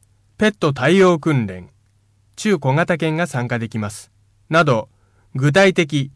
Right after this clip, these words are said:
実践的な訓練を行います。参加者の皆さんは、合同訓練の見学のほかに、起震車体験、関係機関ブースなどで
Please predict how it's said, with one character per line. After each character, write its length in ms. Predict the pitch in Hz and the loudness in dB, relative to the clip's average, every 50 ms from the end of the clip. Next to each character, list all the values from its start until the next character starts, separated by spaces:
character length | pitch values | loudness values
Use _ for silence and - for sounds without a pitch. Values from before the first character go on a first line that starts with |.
| _ - - | _ -8 -6
実 400 | 127 120 147 151 - - 233 233 | -4 -2 -2 -2 0 2 2 2
践 40 | 208 | 2
的 200 | 226 214 - 208 | 2 0 2 2
な 140 | 202 190 | 2 2
訓 200 | - 202 190 185 | 2 2 2 2
練 220 | 165 147 143 143 151 | 2 2 2 2 2
を 140 | 185 175 139 | 2 0 0
行 100 | 123 113 | -2 -4
い 180 | 107 101 101 | -4 -4 -6
ま 140 | 98 95 95 | -8 -10 -12
す。 260 | - - - - - _ _ _ _ _ _ _ _ _ _ _ _ _ _ _ _ _ _ _ _ _ _ _ _ _ _ _ _ _ | -12 -14 -16 -18 -20 _ _ _ _ _ _ _ _ _ _ _ _ _ _ _ _ _ _ _ _ _ _ _ _ _ _ _ _ _
参 300 | - - 190 214 226 220 | -6 0 2 2 4 4
加 100 | 233 220 | 2 2
者 140 | - 202 | 2 2
の 80 | 170 156 | 2 2
皆 220 | 147 147 156 170 | 2 2 2 0
さ 120 | 165 170 147 139 | 2 2 2 2
ん 60 | 135 | 2
は、 280 | 127 120 117 104 101 _ _ _ _ _ _ _ - | 2 2 0 0 -4 _ _ _ _ _ _ _ -8
合 240 | - 120 135 165 190 | -2 0 2 4 4
同 180 | 185 190 190 185 | 4 4 4 4
訓 240 | - 190 185 180 160 | 4 2 2 2 4
練 200 | 143 139 135 127 | 2 2 2 2
の 120 | 120 117 | 0 -2
見 220 | 107 - 127 151 | -4 -4 -2 -2
学 180 | 160 160 147 160 | -2 -2 -2 0
の 140 | 147 143 135 | 0 2 2
ほ 100 | 135 123 | 0 0
か 140 | 120 127 127 | 0 0 0
に、 240 | 123 117 117 - _ _ _ _ _ _ _ _ _ _ | 0 -2 -4 -6 _ _ _ _ _ _ _ _ _ _
起 100 | - - | -14 -12
震 300 | - - 190 196 196 190 | -8 -2 0 0 0 2
車 160 | - 190 175 | 2 0 0
体 260 | 143 175 160 143 117 | 2 2 0 0 0
験、 300 | - - 104 98 92 - _ _ _ _ _ _ _ _ _ _ _ _ _ | -4 -6 -12 -12 -12 -16 _ _ _ _ _ _ _ _ _ _ _ _ _
関 240 | - 165 185 214 220 | -2 2 2 2 4
係 180 | 202 220 214 208 | 2 2 0 0
機 120 | - - | -2 -2
関 240 | - 202 190 190 180 | 0 2 2 4 4
ブ 120 | 185 190 | 2 2
ー 40 | 185 | 2
ス 100 | - - | 2 0
な 160 | 160 151 143 139 | 0 0 2 2
ど 100 | 135 127 | 2 0
で 240 | 127 131 139 - | 2 0 0 -2